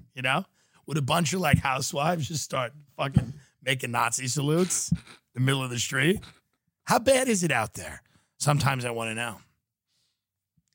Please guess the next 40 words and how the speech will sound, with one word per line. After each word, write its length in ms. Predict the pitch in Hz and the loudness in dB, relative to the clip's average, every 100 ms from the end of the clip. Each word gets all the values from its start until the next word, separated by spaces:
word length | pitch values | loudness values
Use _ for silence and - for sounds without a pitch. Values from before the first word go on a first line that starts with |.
| _ _ _ _ _ _ - | _ _ _ _ _ _ -12
You 120 | 120 | -4
know? 240 | 117 131 113 - _ _ _ _ _ _ _ _ - _ _ | -2 -2 -6 -16 _ _ _ _ _ _ _ _ -20 _ _
It's 160 | - - | -8 -2
a 40 | |
hot 240 | 120 135 - | 0 0 0
climate 400 | - 143 139 - | -4 -4 -4 -6
for 140 | 120 | -6
race. 640 | 104 123 127 - - - - - _ _ _ _ _ | -4 -4 -2 -2 -4 -8 -12 -20 _ _ _ _ _
I 40 | 127 | 0
read 140 | 160 | 2
an 80 | 147 | 2
article 320 | 131 127 123 | 0 0 -6
the 120 | 120 | -8
other 80 | 120 | -6
day 80 | 117 | -6
about 200 | 117 117 | -8 -8
cultural 360 | - 123 127 113 | -8 -8 -8 -10
appropriation. 640 | - 113 113 113 117 117 | -8 -8 -8 -6 -6 -8
I 40 | |
can't 300 | 113 - 139 | -10 -8 -8
understand. 380 | 127 120 - 123 | -8 -8 -8 -8
Again, 200 | 120 120 | -8 -10
cultural 380 | - 160 147 131 | -8 -10 -10 -12
appropriation, 580 | 107 117 101 107 104 110 | -10 -10 -8 -10 -10 -10
I 40 | |
don't 180 | 107 104 | -14 -14
understand. 640 | 92 - - 90 82 85 _ _ _ _ _ _ | -10 -10 -10 -12 -20 -20 _ _ _ _ _ _
Um, 240 | 120 120 - | 0 0 0
all 200 | 160 180 | 0 2
cultures 480 | - 151 123 123 117 - | 2 -2 -2 -6 -10 -6
add 240 | 123 120 107 | -4 -4 -6
to 160 | 120 | -8
each 180 | 110 - | -8 -6
other. 240 | 110 104 - | -6 -6 -4
I 80 | 196 | -2
mean, 160 | 208 | 0
some 280 | 165 - 214 | 0 0 0
of 120 | 170 | 0
it, 60 | 135 | -2
obviously, 720 | 120 113 113 110 113 104 | -2 -4 -6 -6 -6 -10